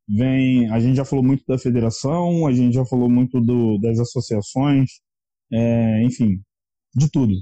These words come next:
Desde o professor que ensina lá na escola e, e até a competição, tem muita coisa que acontece. <clears throat> Um dos papéis fundamentais de, de, de um basquete bem jogado, bem organizado e bem visto é a arbitragem.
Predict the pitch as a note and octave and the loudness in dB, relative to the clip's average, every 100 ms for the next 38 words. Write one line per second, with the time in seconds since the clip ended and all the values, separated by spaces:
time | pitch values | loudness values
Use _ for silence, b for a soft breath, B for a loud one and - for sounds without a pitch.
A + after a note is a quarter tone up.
0 | - F#2 A#2+ C#3 C3+ B2 C3 B2 - C#3 | -6 -4 0 2 0 0 -2 -2 -2 -4
1 | B2 A#2+ A#2+ A#2+ A#2 A2 A2+ A2+ - B2+ | 0 0 0 0 0 0 0 -2 -4 -2
2 | D3+ D#3 D3+ A#2+ B2 - _ _ _ _ | -2 -2 -2 0 -2 -6 _ _ _ _
3 | _ A#2 A#2+ B2+ B2 - C3 C3 C3+ B2+ | _ -4 -2 0 -2 -4 -4 -2 -2 -2
4 | A#2 A2 B2+ B2 C3 D#3 D3 C#3+ D3 D#3 | -4 -4 -2 -2 -4 -4 -2 0 -2 -4
5 | D3 - D3+ F#3+ C#3 A2 - - _ _ | -6 -8 -4 -2 -2 -4 -6 -14 _ _
6 | A#3 G3+ B2 - _ _ _ _ _ _ | 0 2 0 -6 _ _ _ _ _ _
7 | _ _ - G3+ A3 G3 E3+ E3 D#3+ D#3 | _ _ 0 0 0 -4 -4 -2 0 0
8 | E3 D3 C#3 C#3 B2+ B2 G#2+ G#2+ A#2+ G#2+ | 2 0 0 0 2 0 0 -2 -2 0
9 | A2+ A2 A2+ A2 G#2+ - B2 B2 A2 B2+ | -2 0 2 2 0 -2 -4 -2 0 2
10 | A#2 G2 A2+ B2+ A2 A2 B2 A#2+ A#2 A2+ | 0 -2 -2 -2 0 2 2 2 2 0
11 | G2+ A#2+ A2+ G2+ C3+ C#3 G#2 A#2+ F3 - | 0 -2 -2 0 2 0 0 0 0 -2
12 | - - _ _ _ _ - B2 C3+ C3 | -10 -20 _ _ _ _ -4 -2 0 0
13 | D#3+ A#2+ A2+ G#2+ G2 | -2 -2 0 0 0